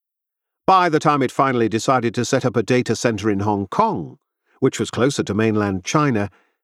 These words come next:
M S N had already lost significant market share to Q Q. M S N's fatal mistake came around the end of two thousand and five,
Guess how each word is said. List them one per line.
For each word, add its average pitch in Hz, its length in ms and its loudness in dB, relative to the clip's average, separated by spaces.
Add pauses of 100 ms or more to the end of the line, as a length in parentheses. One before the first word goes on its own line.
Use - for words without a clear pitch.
(220)
M 185 160 2
S 175 180 0
N 175 200 4
had 151 180 4
already 156 400 4
lost 101 380 -2
significant 127 680 0
market 117 400 0
share 104 380 -2
to - 120 -8
Q 95 280 -4
Q. 87 520 -4 (1800)
M 254 160 2
S 277 160 0
N's 170 400 0
fatal 208 360 0
mistake - 600 -2 (360)
came 180 240 4
around 147 320 4
the 143 120 2
end 113 160 0
of 117 100 -4
two 120 160 0
thousand 107 400 0
and 113 140 -2
five, 107 400 -2